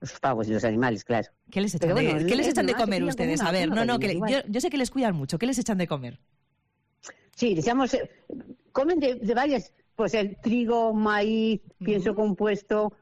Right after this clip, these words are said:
Speaker 1: pipas de girasol. Pues es que le mezclamos, le hacemos una mezcla de, de, de vas-, de varias semillas.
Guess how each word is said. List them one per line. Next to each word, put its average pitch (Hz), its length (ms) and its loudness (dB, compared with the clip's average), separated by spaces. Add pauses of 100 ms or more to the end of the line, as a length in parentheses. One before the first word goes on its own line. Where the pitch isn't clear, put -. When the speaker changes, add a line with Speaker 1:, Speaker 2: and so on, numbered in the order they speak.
Speaker 1:
pipas 202 260 0
de 202 100 -2
girasol. 214 680 0 (320)
Pues 202 180 0
es 208 140 0
que 269 260 2
le 240 140 2
mezclamos, 262 440 2
le 269 60 4
hacemos 262 180 0
una 262 120 2
mezcla 269 260 0
de, 240 180 2
de, 220 180 2
de 202 120 2
vas-, 220 180 0
de 220 80 0
varias 214 380 0
semillas. 165 580 0